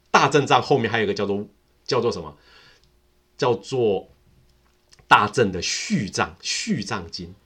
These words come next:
也就是说，那一点二亿字还不够，因为后来啊，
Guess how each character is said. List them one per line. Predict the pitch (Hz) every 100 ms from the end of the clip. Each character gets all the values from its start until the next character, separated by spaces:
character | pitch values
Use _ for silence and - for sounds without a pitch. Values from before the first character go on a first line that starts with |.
| -
也 | 113
就 | 175
是 |
说， | 180
那 | 185 175 -
一 | 170 - - -
点 | 117 107
二 | 156 147
亿 | 147
字 | - 139
还 | 104
不 | 101 92
够， | - 98 - - - - -
因 | 202
为 | 156
后 | - - 175
来 | 104 92
啊， | 85